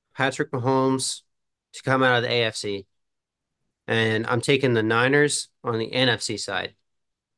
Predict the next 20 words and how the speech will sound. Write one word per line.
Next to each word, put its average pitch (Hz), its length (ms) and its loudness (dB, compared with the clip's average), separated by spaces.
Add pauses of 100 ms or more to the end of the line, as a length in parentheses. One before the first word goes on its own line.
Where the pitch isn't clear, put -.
(580)
Um, 110 420 0 (1200)
but 127 120 2
I 120 100 2
got 123 180 0
the 120 80 0
Niners 110 480 0
over 104 200 -4
the 98 80 -12
Chiefs - 340 -6
in 101 80 -2
the 98 60 -4
Super 98 300 -6
Bowl. 92 280 -10 (1300)
I 120 120 0
just 117 180 0
think, 131 240 2 (140)
I 120 140 2
just 123 180 0
think 127 200 2
the 110 380 2